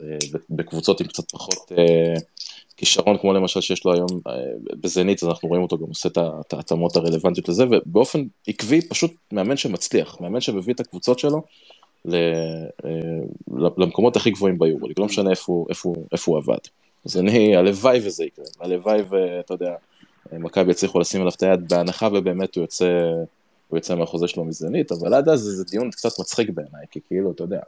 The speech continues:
הוא תחת חוזה שם, ואם שנה הבאה הם יהיו ביורוליג, הוא יהיה שם, אני מניח.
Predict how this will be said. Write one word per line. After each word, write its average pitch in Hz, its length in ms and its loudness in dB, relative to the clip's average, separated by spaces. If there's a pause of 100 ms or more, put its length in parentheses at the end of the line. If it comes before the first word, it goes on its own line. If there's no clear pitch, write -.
(100)
הוא - 200 -20
תחת - 240 0
חוזה 113 280 4
שם, 78 180 -4 (200)
ואם 101 260 -2
שנה 104 300 2
הבאה 107 200 4
הם 107 100 0
יהיו 110 140 2
ביורוליג, 135 520 2 (140)
הוא 80 120 -6
יהיה 131 140 0
שם, 151 280 2
אני 85 200 -8
מניח. 117 320 -6